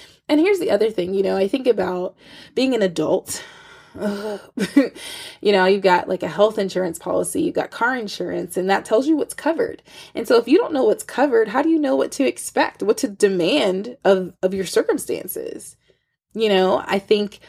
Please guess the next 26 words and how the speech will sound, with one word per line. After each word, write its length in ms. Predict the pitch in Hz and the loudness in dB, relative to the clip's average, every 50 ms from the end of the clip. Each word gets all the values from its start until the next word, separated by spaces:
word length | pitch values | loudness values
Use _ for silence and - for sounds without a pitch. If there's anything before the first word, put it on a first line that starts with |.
| - - - _ - | -20 -20 -8 _ 0
often 520 | 190 202 - - - 220 208 208 214 214 - | 0 0 0 0 2 2 4 2 2 0 -4
about, 760 | 190 190 175 190 185 180 185 185 185 185 - - - - - _ _ _ _ _ _ - | -6 -2 0 2 4 4 4 4 2 0 -2 -2 -6 -12 -14 _ _ _ _ _ _ -8
um, 560 | 185 180 175 170 175 180 180 180 180 185 190 - _ _ _ _ _ _ _ - | -4 -2 -2 0 -2 -2 -4 -6 -8 -10 -12 -16 _ _ _ _ _ _ _ -4
you 100 | 214 214 | 0 2
know, 160 | 208 196 190 | 4 4 4
bodies. 640 | 190 190 170 170 190 202 196 202 - - - - | 4 4 2 4 2 2 0 -2 -4 -6 -2 2
One 160 | 202 226 254 | 4 4 6
of 60 | 311 330 | 6 4
the 80 | 311 | 4
th-, 140 | - - - | 2 0 -4
one 120 | 214 262 | -2 -2
of 40 | 302 | 0
the 140 | 294 - 226 | 2 2 4
areas 200 | 214 208 214 202 | 4 4 4 2
that's 180 | 190 185 - 202 | 2 0 0 -2
really 140 | 226 233 | -4 -4
easy 240 | - 208 220 202 202 | -4 -4 -4 -4 -4
for 100 | - - | -2 0
me 80 | 190 185 | 0 2
to 80 | 185 | 2
believe 320 | 175 180 175 180 196 202 185 | 2 2 2 2 0 0 0
in 100 | 175 165 | 0 0
is, 160 | 165 175 - | 0 0 -2
like, 160 | 170 160 - | -2 0 4
physical 300 | - 440 427 370 - 175 | 4 4 4 4 0 -2
health. 360 | 170 175 - - - - - | -6 -6 -10 -12 -14 -16 -20